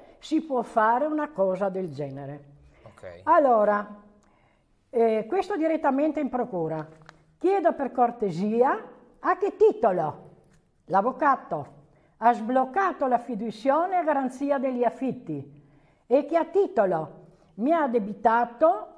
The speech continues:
Speaker 1: il costo di una lava bicchieri datata e non funzionante, e a che titolo il furbetto ha mandato per confermare la, la lava bicchieri che ho rotto io,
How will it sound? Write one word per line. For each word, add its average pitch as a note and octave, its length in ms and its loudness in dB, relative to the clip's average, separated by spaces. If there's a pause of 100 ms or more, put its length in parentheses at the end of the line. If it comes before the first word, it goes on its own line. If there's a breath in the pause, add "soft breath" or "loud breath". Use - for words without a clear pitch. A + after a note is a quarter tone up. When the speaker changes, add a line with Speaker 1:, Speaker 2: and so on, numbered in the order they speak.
Speaker 1:
il C#4+ 260 -2
costo E4 460 2
di C#4 60 -4
una C#4+ 200 2
lava B3+ 500 2
bicchieri A3+ 720 0
datata C#4 880 0
e B3+ 160 0
non D4 260 0
funzionante, B3 960 -4 (500 soft breath)
e G#3 120 4
a G4+ 140 2
che G4 200 -4
titolo E3 720 -2 (340 soft breath)
il G4 220 4
furbetto B3 1120 2 (420 soft breath)
ha A#3+ 140 6
mandato D#4+ 600 2
per C4 200 -6
confermare B3+ 760 0
la, G#3 220 0
la G3 360 0
lava A3 340 0
bicchieri C4 1000 -2
che D4+ 100 0
ho C#4+ 80 6
rotto C#4+ 400 2
io, E3 480 -4